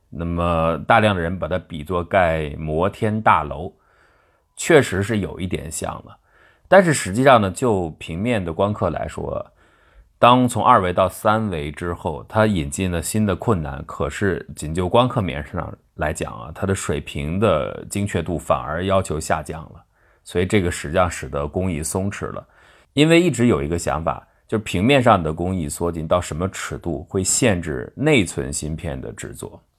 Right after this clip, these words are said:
就你总不能跟着逻辑芯片同步，到什么时候你会跟不上，大家一直很担心。其实呢，已经快跟不上了，但是这个时候意外的出现了三维的技术，我可以把你摞起来，这一摞起来，一下使得容量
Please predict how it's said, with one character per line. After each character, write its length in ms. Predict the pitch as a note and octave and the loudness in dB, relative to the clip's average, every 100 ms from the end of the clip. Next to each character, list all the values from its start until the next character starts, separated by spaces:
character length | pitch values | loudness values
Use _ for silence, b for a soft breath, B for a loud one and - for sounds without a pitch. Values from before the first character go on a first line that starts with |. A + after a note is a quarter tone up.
| _ | _
就 100 | - | -6
你 140 | E3 E3 | -2 0
总 240 | G#2+ F2 | 0 0
不 80 | A#2+ | 0
能 140 | A2+ | 2
跟 120 | A#2+ | 4
着 120 | A#2+ G2 | 4 2
逻 160 | E2 | 2
辑 120 | F#2+ | 0
芯 220 | G#2+ A#2 A2 | -2 0 0
片 180 | G#2 | 0
同 300 | E2 - D2+ | -2 -8 -6
步， 180 | G2+ F2 b b b b - | -4 -4 b b b b 4
到 180 | A#2+ | 6
什 140 | G#2+ G2+ | 6 2
么 80 | G#2+ | 4
时 80 | |
候 80 | A#2+ | 2
你 120 | F2+ | 2
会 160 | D2 F#2 | 0 -2
跟 200 | - G2 | 0 -2
不 140 | F#2 | -2
上， 240 | D#2+ F2 C#2 | 0 0 2
大 80 | E2+ | 2
家 80 | E2 | 2
一 60 | |
直 100 | E2 | 0
很 200 | E2+ C2 | -6 -6
担 200 | C2 D2 | -6 -6
心。 200 | D2 C#2+ - | -6 -10 -8
其 220 | - B2+ | 0 0
实 260 | - G#2+ | 2 0
呢， 220 | B2+ B2 F#2 | 4 4 4
已 160 | D2+ | 0
经 160 | C#2+ F2 | -4 -2
快 180 | - F#2 | 2 2
跟 220 | F2+ E2 | 2 -2
不 80 | D#2+ | -4
上 220 | C2+ B1 | -4 -4
了， 120 | G1+ | -4
但 120 | G2+ G2+ | 0 0
是 80 | |
这 160 | F#2+ G#2 | 0 -2
个 80 | F2 | -2
时 120 | E2+ | -4
候 80 | D2+ | -4
意 140 | F2+ | -2
外 220 | F2 F2 | 4 4
的 120 | D2 C2+ | 2 -4
出 200 | - E2+ | -6 -4
现 220 | D#2+ C#2+ | -2 -2
了 160 | C2+ | -4
三 380 | C#2 - G2+ G#2 | -4 2 4 4
维 160 | D2+ C2+ | -2 -4
的 100 | D2 | -6
技 160 | E2 | -6
术， 180 | D2+ B1 | -6 -6
我 140 | C2+ G2+ | -4 -2
可 140 | - | 0
以 40 | |
把 140 | F#2+ G2 | 4 4
你 100 | A2+ | 4
摞 360 | A2+ A#3+ D3 | 2 4 4
起 160 | E2 - | 2 -2
来， 200 | A1 - _ b b b b b b | -6 -8 _ b b b b b b
这 140 | - F#3 | 2 6
一 140 | F#3 | 8
摞 320 | G#3+ B3 F#3+ | 8 10 10
起 160 | B2 G2 | 8 2
来， 200 | D2 E2 | 0 0
一 220 | F2+ A2 | 0 -2
下 260 | B2+ D3 G#2 | 4 6 6
使 160 | - | 2
得 120 | C#2 | -8
容 160 | D2 D2+ | -6 -4
量 180 | F#2+ | -6